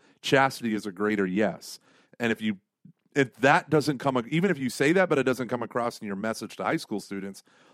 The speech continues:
all they're gonna hear is, "No, no, no, no, no. Oh, no, I made a mistake. All is lost." But, um, the, uh, oh, ma-, wh-, you said something that, oh, like, okay, for instance, um, when you talk about what else needs to be talked about,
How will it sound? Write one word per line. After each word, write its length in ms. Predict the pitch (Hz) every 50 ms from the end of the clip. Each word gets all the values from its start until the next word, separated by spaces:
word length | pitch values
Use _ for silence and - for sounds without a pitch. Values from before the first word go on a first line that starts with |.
| _ _
all 200 | - 135 147 160
they're 100 | 156 151
gonna 220 | 139 143 135 127 113
hear 220 | 107 123 117 107
is, 100 | 101 90
"No, 240 | 101 104 110 110 110
no, 220 | 107 110 107 104 104
no, 180 | 101 101 101
no, 180 | 101 101 101 98
no. 340 | 95 98 98 95 95 95 -
Oh, 160 | - 120 117 113
no, 380 | 110 104 95 95 90 90 90 -
I 80 | - 98
made 220 | 95 98 95 95 95
a 40 | 92
mistake. 500 | 92 90 - - 92 87 85 - _ _
All 240 | - 95 92 95 87 85
is 100 | 78 -
lost." 440 | 90 90 85 76 - - - - - _ _ _ _ _ _ _ _ _ _ -
But, 220 | 131 127 127 -
um, 360 | 127 123 120 113 110 107 101 - _ _ _ _ -
the, 840 | 120 - 127 127 123 123 123 123 120 120 120 120 120 120 117 120 120 -
uh, 300 | 120 113 113 107 107 101 107
oh, 180 | 117 - 156 135
ma-, 300 | 123 - - - 120 123 -
wh-, 100 | - -
you 140 | 139 147 151
said 240 | - 208 208 208
something 240 | - 254 214 190 165 139
that, 80 | 135 -
oh, 80 | 180 175
like, 340 | - 180 185 165 - -
okay, 180 | 180 175 165 127
for 160 | - - 165
instance, 440 | 147 117 - - 95 87 - - - _ _ _ _ _ _ _ _ -
um, 220 | 139 135 127 131 -
when 180 | 143 135 139 139
you 80 | 135
talk 320 | 135 - 156 151 160 - -
about 460 | 151 120 117 107 107 104 101 - _ _ _ _ _ _ _ _ _ _ _ _ -
what 300 | 107 107 127 147 147 -
else 340 | 131 131 135 135 - - 143
needs 340 | 123 120 117 113 107 - -
to 80 | - 110
be 100 | 104 95
talked 280 | - 104 92 85 - 90
about, 320 | 82 90 85 82 - -